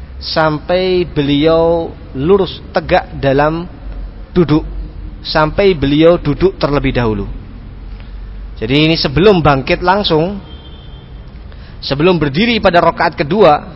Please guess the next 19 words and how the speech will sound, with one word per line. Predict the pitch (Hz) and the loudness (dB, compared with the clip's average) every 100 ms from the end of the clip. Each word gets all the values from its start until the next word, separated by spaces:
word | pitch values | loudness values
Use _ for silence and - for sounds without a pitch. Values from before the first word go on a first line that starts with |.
| - - - - - | -18 -18 -18 -18 -16
sahabat | - 139 156 175 | -6 0 2 2
Malik | 165 233 226 | 2 2 2
bin | 196 185 | 2 2
Huwairits | 175 214 196 214 | 4 4 2 -2
menyebutkan | 190 180 208 202 196 | -4 0 0 0 0
Nabi | 190 175 208 185 | 2 2 0 0
duduk | 170 | 2
dulu. | 180 202 143 104 | 4 4 2 0
Ini | 143 180 | -2 0
yang | 165 | 0
disebut | 156 165 | 0 0
dengan | 151 156 156 - - - | 2 2 0 -6 -16 -8
duduk | 170 165 | -2 2
apa? | 180 151 117 - - - - - - - - | 2 2 -2 -6 -16 -18 -18 -18 -16 -18 -12
Duduk | 127 175 | -4 -2
istirahat | 202 180 185 190 185 | 0 0 2 0 -2
tadi, | 170 113 101 - 160 | -4 -6 -10 -6 0
jalsatul | 170 170 156 151 | 0 0 -2 -2
istirahat. | - 143 120 101 | 0 0 0 -4